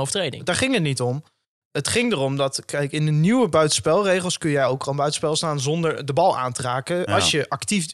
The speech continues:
Speaker 2: deelneemt aan de spelsituatie.
Speaker 3: En dat deed, eh, Da Cruz.
Speaker 2: Op het moment dat Lundqvist dat overigens geniale hakje, hebben we het ook nog niet over gehad,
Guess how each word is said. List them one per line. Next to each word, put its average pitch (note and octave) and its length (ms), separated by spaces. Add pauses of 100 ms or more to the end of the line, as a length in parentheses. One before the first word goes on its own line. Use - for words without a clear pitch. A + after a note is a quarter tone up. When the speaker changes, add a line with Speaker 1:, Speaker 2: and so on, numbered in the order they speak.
(160)
Speaker 2:
deelneemt E3 460
aan D3+ 120
de D#3 60
spelsituatie. C3+ 1000
Speaker 3:
En G#2 100
dat F#2+ 120
deed, G#2 260
eh, F2+ 260 (180)
Da F#2 100
Cruz. F#2 180
Speaker 2:
Op G3 100
het A#3 80
moment G#3+ 360
dat G#3+ 240 (120)
Lundqvist E3+ 580
dat D#3+ 220
overigens F3 460
geniale F3+ 640
hakje, D3+ 340
hebben D3 140 (320)
we C#3 80
het C#3 160
ook F3+ 60
nog E3 100
niet C3 140
over B2 180
gehad, B2 300